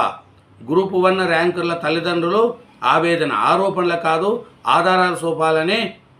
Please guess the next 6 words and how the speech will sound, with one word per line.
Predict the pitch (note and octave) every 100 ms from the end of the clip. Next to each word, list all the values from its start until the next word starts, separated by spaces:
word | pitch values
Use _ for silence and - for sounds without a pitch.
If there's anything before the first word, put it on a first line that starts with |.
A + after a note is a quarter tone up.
| -
డిమాండ్. | G#2 C#3 E3 D3+ - - - - _ _ _ _ _ _ _ _ _ _ _ _ _ _ _ _ _ _ _ _ - - _ _ _ _ -
సింగరేణి | E3 G3 G3+ G3 F#3
డైరెక్టర్ | E3 E3 F3 F3 E3+ D3
బలరామపై | C#3+ F3 F3+ F3 E3+ G3+ A3+ - - _
పిటిషన్ | E3+ E3+ F#3+ - F3
కొట్టివేత. | E3+ D3 E3+ E3 D#3 A#2+